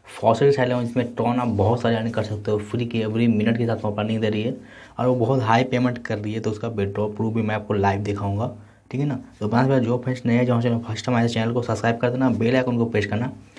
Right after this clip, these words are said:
ताकि हमारे सारे वीडियो notification आपको मिलता रहेगा। जब भी मैं कोई इस तरह की site आएगी तो अपना channel पे कोशिश करता हूँ update करने की, ताकि आप लोग free का बहुत सारी earning कर सकते हो।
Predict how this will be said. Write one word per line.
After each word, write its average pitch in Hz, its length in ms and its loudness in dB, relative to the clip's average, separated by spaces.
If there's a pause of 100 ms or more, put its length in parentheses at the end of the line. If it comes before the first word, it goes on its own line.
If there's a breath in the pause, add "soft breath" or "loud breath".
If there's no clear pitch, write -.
(280 loud breath)
ताकि 120 160 -2
हमारे 120 240 0
सारे 117 200 -2
वीडियो 107 300 -4
notification 101 600 -6
आपको 101 240 -8
मिलता 98 280 -4
रहेगा। 107 200 -4
जब 101 200 -2
भी 104 100 -4
मैं 104 180 -4
कोई 101 200 -2
इस 98 120 -6
तरह 101 160 -4
की 104 80 -4
site 98 240 -2
आएगी 104 240 -2
तो 117 120 -6
अपना 101 200 -2
channel 98 200 -4
पे 101 100 -2
कोशिश 101 300 -6
करता 98 240 -6
हूँ 98 100 0
update 104 220 -2
करने 113 220 -2
की, 117 80 -2
ताकि 110 200 -4
आप 107 100 -4
लोग 107 160 -2
free 135 220 4
का 135 160 0
बहुत 117 280 -6
सारी 117 220 -4
earning 104 420 -4
कर 95 160 -4
सकते - 300 -12
हो। 85 60 -10